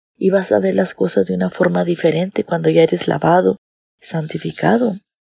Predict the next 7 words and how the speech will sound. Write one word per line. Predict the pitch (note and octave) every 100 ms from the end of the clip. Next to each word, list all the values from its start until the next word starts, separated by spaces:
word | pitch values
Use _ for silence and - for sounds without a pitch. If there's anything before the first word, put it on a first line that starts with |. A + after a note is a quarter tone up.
| _ _ _ _ _ _ _ -
Ahora, | E3 E3+ F3+ F3 - _ _ _ _
justificados | - F#3+ F3+ - F3+ E3+ - F3+ A3+ B3 A3+ G#3+
también, | - F3 E3+ F3 F#3 G3 F#3+ -
la | F3+ D3
santificación | - E3+ F3+ F3+ - E3+ - F#3+ G3+
nos | G3 -
aparta | D#3 - F2 F#3+ G#3+ - F2+